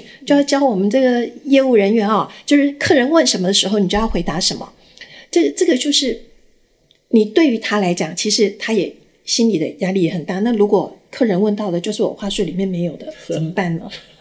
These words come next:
Speaker 1: 是吧？哦，所以你看这样是不是又浪费时间了？那我们怎么样来帮这个人，就是这个业务人员来提升他的绩效？其实为什么不训练他哦，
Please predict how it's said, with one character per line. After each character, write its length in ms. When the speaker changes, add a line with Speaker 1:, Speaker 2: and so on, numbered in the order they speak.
Speaker 1:
是 220
吧？ 120
哦， 140
所 160
以 160
你 140
看 240
这 80
样 100
是 120
不 60
是 60
又 120
浪 180
费 120
时 180
间 220
了？ 140
那 100
我 120
们 160
怎 140
么 80
样 180
来 80
帮 220
这 140
个 100
人， 240
就 100
是 80
这 80
个 100
业 200
务 120
人 200
员 100
来 140
提 160
升 180
他 100
的 80
绩 220
效？ 240
其 140
实 180
为 120
什 160
么 100
不 160
训 480
练 280
他 240
哦， 240